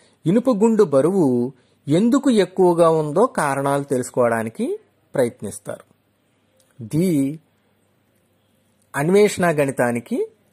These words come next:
ఉదాహరణ. ఆగమన పద్ధతి ద్వారా బోధించేటటువంటి అంశం ఏంటి?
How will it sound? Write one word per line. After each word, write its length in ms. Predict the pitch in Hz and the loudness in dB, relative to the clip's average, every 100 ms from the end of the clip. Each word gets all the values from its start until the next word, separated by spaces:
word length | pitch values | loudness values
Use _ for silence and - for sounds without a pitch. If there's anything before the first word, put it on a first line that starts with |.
| - | -6
ఉదాహరణ. 480 | 120 107 95 87 - _ _ _ _ _ _ _ _ _ _ _ _ _ _ _ _ _ - | -4 -4 -4 -10 -14 _ _ _ _ _ _ _ _ _ _ _ _ _ _ _ _ _ -6
ఆగమన 540 | 139 160 208 233 226 226 | 0 0 2 2 2 2
పద్ధతి 460 | 190 160 160 156 | 2 0 -4 -2
ద్వారా 480 | 143 131 127 151 339 - - | 0 0 0 -2 -4 -10 0
బోధించేటటువంటి 1160 | 147 151 151 147 147 135 135 127 120 147 302 453 _ _ _ _ _ _ _ _ | 2 2 0 -4 -4 -2 -4 -6 -8 -8 -8 -10 _ _ _ _ _ _ _ _
అంశం 380 | 135 135 - 185 | -6 -4 -4 -4
ఏంటి? 400 | 110 92 90 - | -4 -6 -10 -20